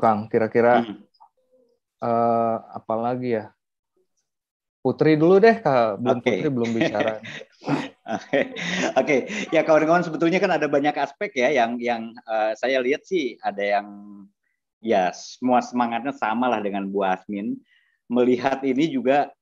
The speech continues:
Speaker 2: tab-, nanti saya akan punya pertanyaan. Ya, ini raport, raport kalau saya terkesan tadi, Aditya Taslim udah bilang kalau raport itu kan punya konsekuensi nih. Misalnya konsekuensinya nggak naik kelas atau apa. Nah, dengan glo-, eh, apa, indeks ini yang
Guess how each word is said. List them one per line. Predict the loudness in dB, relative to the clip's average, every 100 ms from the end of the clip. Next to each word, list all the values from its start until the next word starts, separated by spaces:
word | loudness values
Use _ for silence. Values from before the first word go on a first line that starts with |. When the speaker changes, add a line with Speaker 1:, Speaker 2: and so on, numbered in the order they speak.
| _
Speaker 2:
tab-, | -6 -6 -4
nanti | -4 -4 -2
saya | -2
akan | -2 -2
punya | -2 -4
pertanyaan. | -4 -6 -4 -4 -4
Ya, | -4 -6
ini | -6
raport, | -6 -6 -4 -4 -4 -6
raport | -6 -4 -8 -6
kalau | -4 -4
saya | -4 -8
terkesan | -10 -6 -4 -4
tadi, | -4 -6
Aditya | -8 -10 -10 -10
Taslim | -6 -8 -8 -12
udah | -10
bilang | -8 -8 -6
kalau | -6 -4
raport | -6 -8 -10
itu | -10 -10
kan | -10
punya | -10 -10
konsekuensi | -12 -12 -10 -10 -8 -6
nih. | -6 -6 -10 _ _ _ _ _ _ _ -4
Misalnya | 2 2 2
konsekuensinya | -2 0 -2 -2 -2 0
nggak | -2
naik | 0
kelas | 0 0 -2 -6 -20 -20 _ _ -14
atau | -4 0
apa. | 0 -2 -4
Nah, | 0 -2 -4 _
dengan | -4 0 0 -2 -4 -8 -12
glo-, | -2 -2 -2 -4
eh, |
apa, | -2 -2 -2
indeks | 0 0 -2 -6 -6
ini | -6 -6 -8 -8
yang | -6 -4 -6